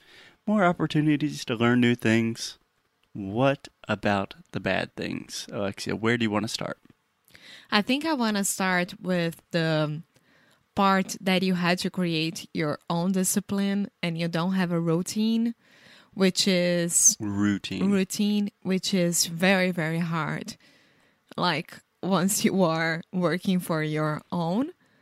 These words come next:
Speaker 1: When you are working, what did you say?
Speaker 2: For
Speaker 1: For your own?
Speaker 2: yourself.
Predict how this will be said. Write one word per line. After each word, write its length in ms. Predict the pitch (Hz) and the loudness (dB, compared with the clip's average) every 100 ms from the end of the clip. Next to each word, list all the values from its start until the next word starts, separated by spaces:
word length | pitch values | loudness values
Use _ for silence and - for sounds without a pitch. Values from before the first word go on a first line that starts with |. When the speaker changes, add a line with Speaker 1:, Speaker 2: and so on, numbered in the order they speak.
| _ _ _ _ _ - 113 101 _ _ - | _ _ _ _ _ -16 -16 -16 _ _ -12
Speaker 1:
When 340 | 117 107 101 | -2 0 0
you 120 | 101 98 | 0 0
are 80 | |
working, 760 | 92 98 - 107 101 98 95 98 - _ _ _ _ _ _ _ _ _ _ _ _ _ - | 0 -2 0 0 2 2 0 -4 -10 _ _ _ _ _ _ _ _ _ _ _ _ _ -4
what 200 | 107 104 | -2 -2
did 60 | |
you 60 | 113 | -2
say? 180 | - 135 | -2 -2
Speaker 2:
For 160 | - | 2
Speaker 1:
For 40 | 208 | 6
your 140 | - - | 6 6
own? 60 | |
Speaker 2:
yourself. 560 | - 190 175 170 - | 6 4 2 0 -4